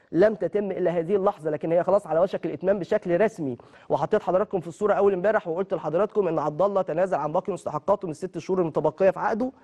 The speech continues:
مع بيراميدز، وإن الزمالك هيدفع مقابل مادي رمزي، لكن اللي عرفته إن اللي هيدفع من نادي الزمالك هيصل لحوالي عشرة مليون، آه، جنيه في مقابل الفترة المتبقية في عقد عبد الله مع بيراميدز.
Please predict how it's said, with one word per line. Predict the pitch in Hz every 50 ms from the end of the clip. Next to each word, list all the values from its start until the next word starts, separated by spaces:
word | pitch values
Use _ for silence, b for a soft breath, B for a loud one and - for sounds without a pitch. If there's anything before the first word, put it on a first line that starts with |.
| b b b b b b
مع | 165 160 165
بيراميدز، | 143 208 226 240 233 254 214 202 - - b b b b b b
وإن | 170 175
الزمالك | 175 160 185 196 214 202 -
هيدفع | - 190 202 - 196 156 156
مقابل | 156 156 - 180 185 185 170 175 160 156 - - _
مادي | 160 165 165 170 175 185 185 151 131 123 139 147 139 139 - - _ _ 156
رمزي، | 165 180 202 196 160 127 139 160 175 220 269 - _ _ _ _ _ _ _ _ b b b b b b b b b b b b _ _
لكن | 160 160 170 165 - 170 160
اللي | 156 156 151
عرفته | 151 170 208 202 - 208 - -
إن | 175 160 160
اللي | 160 156 - - 160 151 147
هيدفع | - 160 156 151 196 190 - 151
من | 156 165
نادي | 180 190
الزمالك | 160 180 180 208 202 - - -
هيصل | 156 160 180 190 190 - 175
لحوالي | 156 143 - 156 170 185
عشرة | 156 165 170 - 180
مليون، | 160 147 147 151 175 185 175 175 - -
آه، | 156 143 139 139 139
جنيه | 135 139 151 160 180
في | 190 -
مقابل | 175 156 143 147 170 175 180 185 185 170 160 151 - _
الفترة | 143 147 143 143 143 143 135 - 170 - - 165 156 -
المتبقية | 151 156 156 143 156 143 147 147 - 185 185 170
في | - 156
عقد | 180 147 143 143
عبد | 139 143 143
الله | 160 175 180
مع | 175 170 160
بيراميدز. | 160 - 214 196 175 147 131 - - - _